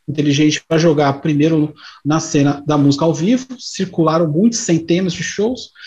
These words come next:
conseguimos fazer bons lançamentos, aí conseguimos ter um alcance legal com o fonográfico, e automaticamente o, o mercado internacional se interessou, e eles aí em cinco anos tocaram em,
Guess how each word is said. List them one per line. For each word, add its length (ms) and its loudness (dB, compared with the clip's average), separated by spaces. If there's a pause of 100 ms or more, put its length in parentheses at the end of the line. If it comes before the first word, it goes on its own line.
(160)
conseguimos 380 -2
fazer 260 2
bons 300 2
lançamentos, 760 0 (360)
aí 140 2
conseguimos 480 2
ter 80 2
um 60 4
alcance 340 0
legal 300 0
com 80 -4
o 40 -6
fonográfico, 580 -2 (320)
e 60 0
automaticamente 840 0
o, 400 -6
o 20 0
mercado 320 2
internacional 560 0
se 100 -4
interessou, 720 2
e 60 4
eles 240 2
aí 120 2
em 40 -2
cinco 340 -2
anos 140 0
tocaram 400 -4
em, 320 -4